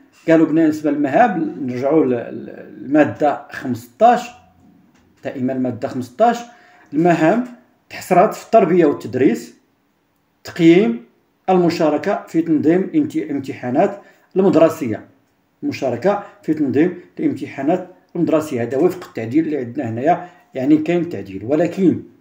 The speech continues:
الإشكال فين كاين؟ المهام هما محددين في هذه المادة خمسطاش، ولكن إذا رجعنا للمسألة المتعلقة بالت-، ب-، ب-، بالتقييم والمها-، التقييم يعني والأداء ديال الموظفين،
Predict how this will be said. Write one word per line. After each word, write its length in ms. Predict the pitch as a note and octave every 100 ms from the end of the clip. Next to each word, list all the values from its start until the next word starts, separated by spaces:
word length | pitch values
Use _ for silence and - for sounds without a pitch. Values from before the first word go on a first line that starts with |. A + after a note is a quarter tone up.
| _ _ _
الإشكال 400 | D3 - - B3
فين 220 | - G3 -
كاين؟ 300 | C3+ G#2+ - _ _ _
المهام 360 | A2+ B2 C3+ D3
هما 200 | D3+ G#3
محددين 540 | F#3+ D#3 - D3+ G#2 - _ _ _ -
في 80 |
هذه 60 | B2+
المادة 280 | B2+ A2+ B2
خمسطاش، 520 | A#2 G#2+ - G2+ - _ _ _ -
ولكن 460 | D#3 E3 E3 D#3
إذا 120 | D#3
رجعنا 520 | C4 D#3+ E3+ E3+ F3 - _ _
للمسألة 500 | D3+ E3 E3 F3 F3
المتعلقة 640 | E3 - D#3+ E3 - E3 -
بالت-، 400 | - - - E3+
ب-، 20 |
ب-، 800 | C3+ D#3 D3+ D3 C3 A#2 F2+ F2+ - - - _ - -
بالتقييم 680 | - _ - F3+ G#3 F3
والمها-، 600 | C#3+ B2+ B2 C3+ D#3+ A3+ - -
التقييم 680 | _ - G3+ C4+ B3 - - _ _ _ _ _ _ _
يعني 380 | C#3+ E3 F#3 D#3+
والأداء 800 | - D#3 D#3 D#3+ D#3 A#3+ - -
ديال 140 | C#3+ D3
الموظفين، 800 | C3+ C3 G#2+ F3+ F3+ C4 -